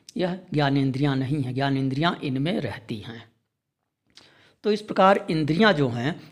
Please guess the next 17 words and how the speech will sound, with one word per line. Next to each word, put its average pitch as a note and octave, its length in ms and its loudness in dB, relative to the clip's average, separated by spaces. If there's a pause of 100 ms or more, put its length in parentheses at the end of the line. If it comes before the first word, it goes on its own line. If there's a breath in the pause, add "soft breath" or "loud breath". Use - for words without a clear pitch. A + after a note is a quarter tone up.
इस F#3+ 100 -2
दृश्यमान D3 640 0
शरीर C3+ 360 -2
की D3 160 -2
अपेक्षा C3+ 420 -4
सूक्ष्म A2+ 420 -8
हैं। A#2 320 -16 (460)
तो A3+ 80 -2
यह A#3+ 180 2
जो A3+ 200 2
दस F#3+ 240 2
इंद्रियां D#3 520 2
हैं, C3+ 420 -4 (300 soft breath)
पांच D3 280 -4
ज्ञानेंद्रियां, C#3 560 0
पांच C3+ 300 -4
कर्मेंद्रियां, B2 680 -4